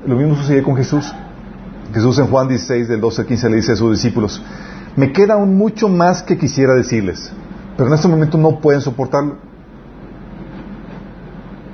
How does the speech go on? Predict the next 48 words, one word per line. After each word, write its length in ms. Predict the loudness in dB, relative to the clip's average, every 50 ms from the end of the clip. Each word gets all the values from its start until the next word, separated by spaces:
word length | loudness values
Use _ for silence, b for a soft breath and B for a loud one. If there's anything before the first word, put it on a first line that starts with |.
| -18 -16 -18 -8 -2
O 80 | -2 0
sea, 300 | 2 4 2 2 2 0
hay 200 | -2 0 0 0
conocimiento 580 | -2 -4 -6 -6 -4 -2 -4 -4 -2 -2 -4 -2
de 140 | -2 -2 -4
acuerdo 320 | 0 0 2 2 2 2
a 40 | 0
cómo 240 | 0 0 2 2 2
vas 180 | 2 0 0 -2
avanzando. 420 | -2 -2 0 0 0 0 0 -2 -6 -10 -14 -16 -16 -16 -16 -16 -16 -18 -18 -18 -18 -18 -16
Sí. 280 | -10 -4 -4 -2 -2 -4 -6 -10 -14 -16 -16 -18 -18 B B B B B B B B B B B B
"Cuando 220 | 0 2 4 4 4
venga 200 | 4 4 4 4
el 60 | 2
Espíritu 400 | 2 2 0 0 0 2 2 2
de 60 | 2
verdad, 380 | 2 2 2 2 0 0 -2 -4 0
Él 240 | 2 4 4 4 4
los 220 | 4 4 2 2
guiará 520 | 2 2 2 4 4 4 2 2 0 -2 -2
a 200 | -4 -4 -4 -6 -10 -14 -4
toda 460 | 0 2 4 4 2 2 2 2 2
la 120 | 2 2 0
verdad. 460 | -2 -2 -4 -2 -2 -4 -4 -4 -6 -12 -16 -16 -16 -16 -16 B B B B B B B B
Él 140 | 2 4 4
no 80 | 4
hablará 300 | 4 4 4 4 4 2
por 100 | 0 -4
su 140 | -4 -4 -4
propia 200 | -4 -2 -2 -2 0
cuenta, 220 | 0 -2 0 -2
sino 260 | -2 0 0 0 2 0
que 80 | 2
les 160 | 0 2 2
dirá 300 | 2 2 4 4 4 4
lo 160 | 2 0 0 0
que 100 | 0 2
ha 60 | 2
oído 340 | 2 2 2 0 0 0 2
y 40 |
les 140 | 0 0 -2
contará 360 | 0 -2 0 2 2 2 4
lo 200 | 4 4 2 2
que 120 | 0 -2 -4
sucederá 480 | -4 -4 -2 0 2 2 4 2 2
en 60 | 0 0
el 40 | -2
futuro. 340 | -2 -4 -2 -2 -4 -4